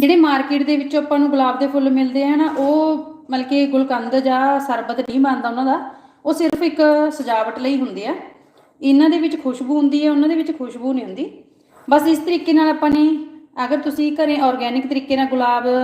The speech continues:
ਦੀ ਆਪਣੀ ਇਹ ਗੁਲਕੰਦ ਬਣਾਉਣੀ ਚਾਹੁੰਦੇ ਹੋ, ਕਿਉਂਕਿ ਜਿਹੜੀਆਂ ਪ੍ਰੈਗਨੈਂਟ ਵੂਮਨ ਨੇ, ਉਹਨਾਂ ਵਾਸਤੇ ਤਾਂ ਇਹ ਇੱਕ ਵਰਦਾਨ ਹੀ ਆ। ਵੈਸੇ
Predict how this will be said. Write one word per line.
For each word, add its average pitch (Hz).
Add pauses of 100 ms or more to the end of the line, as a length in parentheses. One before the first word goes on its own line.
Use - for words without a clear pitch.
(640)
ਦੀ 254
ਆਪਣੀ 262
ਇਹ 262
ਗੁਲਕੰਦ 254
ਬਣਾਉਣੀ 247
ਚਾਹੁੰਦੇ 247
ਹੋ, 339 (960)
ਕਿਉਂਕਿ 302
ਜਿਹੜੀਆਂ 311
ਪ੍ਰੈਗਨੈਂਟ 277 (320)
ਵੂਮਨ 277
ਨੇ, 302
ਉਹਨਾਂ 285
ਵਾਸਤੇ 285
ਤਾਂ 277
ਇਹ 269
ਇੱਕ 269
ਵਰਦਾਨ 214
ਹੀ 254
ਆ। 302 (520)
ਵੈਸੇ 294